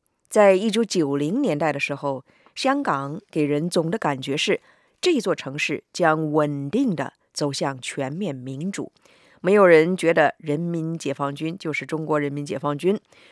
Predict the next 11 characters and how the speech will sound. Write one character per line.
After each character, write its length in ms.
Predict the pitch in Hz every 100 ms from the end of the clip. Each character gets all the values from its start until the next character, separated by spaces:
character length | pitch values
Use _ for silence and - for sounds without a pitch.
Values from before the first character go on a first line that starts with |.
| -
会 400 | - 190 170 151
有 140 | 139 139
一 120 | 185
天 320 | - 214 208
把 280 | 208 147 160
坦 520 | - - 139 127 131
克 380 | 131 - 240 - -
开 340 | - 156 160
进 240 | 170 117
香 240 | 110 143 139
港。 200 | 131